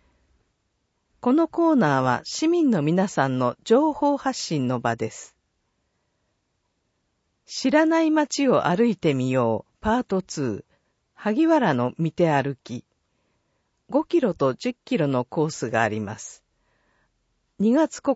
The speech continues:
日日曜日午前九時までに、萩原町出張所に集合してください。お問い合わせ先は、実行委員会伊藤さん、零九零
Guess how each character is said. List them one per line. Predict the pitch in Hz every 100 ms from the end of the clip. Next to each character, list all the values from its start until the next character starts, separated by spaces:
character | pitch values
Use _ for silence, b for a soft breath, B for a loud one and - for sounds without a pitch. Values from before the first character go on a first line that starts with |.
| 262
日 | 240 233 214 202
日 | 185 190 - 269
曜 | 254
日 | 156 120 113 _ -
午 | 285 311
前 | 285 202
九 | - 233
時 | 208
ま | 175 143
で | 127
に、 | 120 113 - _ _ _
萩 | - 208 294
原 | 302 302 294
町 | - 208 131
出 | 127 - -
張 | - 240 214
所 | 214
に | 143 117
集 | - - 160
合 | 143 147
し | 147
て | - 135
く | 120
だ | 127
さ | - 107
い。 | 92 _ _ _ _ _ _ _ _ _ _ -
お | 190
問 | 302 302
い | 285
合 | 277
わ |
せ | - 240
先 | 226 - 208
は、 | 180 170 _ _ _ -
実 | 196 _
行 | - 294 285
委 |
員 | 262 254 233
会 | - 127 113 107 _ -
伊 | 180
藤 | - 233 214
さ | - 175
ん、 | 151 - _ _ _ _
零 | 202 262 294
九 | - 269 214 139
零 | 143 113